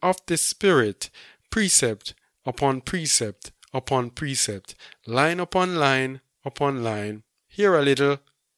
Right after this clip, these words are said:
there a little. All right? Hope that was helpful in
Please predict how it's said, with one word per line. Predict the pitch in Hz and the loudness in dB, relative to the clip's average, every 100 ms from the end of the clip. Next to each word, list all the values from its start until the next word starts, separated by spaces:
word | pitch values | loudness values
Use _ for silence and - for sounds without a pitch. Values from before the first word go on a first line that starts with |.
| _ _ _ _ | _ _ _ _
there | 120 135 117 | 2 4 4
a | 104 | 0
little. | 101 87 80 _ _ _ _ _ _ | -6 -12 -20 _ _ _ _ _ _
All | 104 | -16
right? | 101 113 143 196 - - _ | -10 -2 0 -2 -4 -18 _
Hope | - 143 123 _ | -2 -2 -2 _
that | - 123 - - | -6 -6 -6 -14
was | 117 120 107 - | -6 -4 -4 -4
helpful | 160 156 - 170 170 170 - | -2 -2 0 2 2 -2 -2
in | 135 127 | 0 0